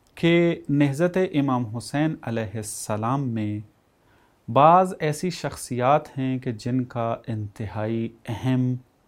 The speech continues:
کردار ہے۔ ان میں سے ایک شخصیت جناب حضرت زینب سلام اللہ علیہا تھی کہ جن کے اوپر ہم نے پروگرام کیے مختلف۔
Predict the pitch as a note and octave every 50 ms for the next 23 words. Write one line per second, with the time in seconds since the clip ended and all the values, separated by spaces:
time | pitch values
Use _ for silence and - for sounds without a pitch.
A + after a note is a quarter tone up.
0 | _ _ _ _ - - A#2+ G#2+ G2+ A2 G#2 F#2+ F2+ - - - - - _ _
1 | _ _ _ _ _ _ _ _ _ _ _ _ - B2 A#2+ A#2+ A#2 A2+ - B2
2 | - B2+ A#2 A2 - - A2 - - - A2 G#2 A2 G#2+ G#2+ G#2 - - _ _
3 | _ _ _ _ _ _ _ _ - A#2 A#2 G#2+ G#2+ G#2+ G2+ G2 G#2 G#2 G#2 G2+
4 | G2+ G2 - _ _ _ _ _ _ - A#2 A2 A2 A2 A2 G#2+ - G#2 G2+ G#2
5 | G2 G2 G2+ G#2+ G#2 G2+ - - G#2 G#2 G#2 G2+ G2+ G2 G2 G2 G2+ G2 F#2+ -
6 | - G#2+ G#2+ F#2+ F#2+ F#2+ G2 - A#2 A2+ A2 - A2+ A2 A2 - _ _ _ _
7 | _ _ _ _ _ _ _ _ _ _ _ - B2+ A2 C3 B2+ A#2+ - A#2+ A2
8 | G#2+ G#2 - A2+ G#2+ G#2+ G#2+ G#2 G2+ G#2 G#2 G#2 G#2 G#2 - - _ _ _ _
9 | _ _ _ _ _ - B2 A#2 G#2+ G#2 G#2+ A2+ A#2 A#2+ B2 - - A#2 A2+ A2+
10 | A2 A2 G#2+ - - G2+ G2+ G2+ G#2